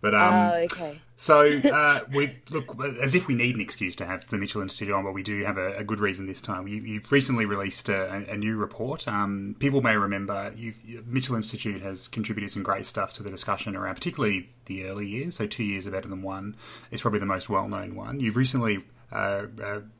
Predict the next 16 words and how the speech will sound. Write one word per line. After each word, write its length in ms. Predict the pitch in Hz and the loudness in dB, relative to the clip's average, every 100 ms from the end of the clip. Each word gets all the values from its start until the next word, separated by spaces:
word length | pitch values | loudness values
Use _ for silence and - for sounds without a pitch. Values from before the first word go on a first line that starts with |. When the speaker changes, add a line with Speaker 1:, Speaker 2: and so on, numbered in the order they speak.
| - - | -20 -10
Speaker 1:
uh, 120 | 120 | -6
released 340 | 107 101 101 - | -4 -4 -4 -4
a 20 | |
report 320 | - 101 104 | -4 -2 -2
which 160 | 101 - | -6 -6
is 220 | 101 95 | -6 -6
titled 360 | - 104 101 - | 0 2 2 -2
"The 60 | |
Capable 420 | - 120 117 113 | 0 0 2 -2
Country," 440 | 101 107 104 104 87 | -2 -2 -2 -2 -4
and 100 | 90 | -4
it's 80 | 95 | -4
about 220 | 101 101 | -6 -4
this 160 | 98 | -6
idea 400 | 101 98 101 98 101 - - - - | -6 -6 -6 -8 -10 -14 -18 -18 -8
of 420 | 92 92 92 92 | -2 0 0 -6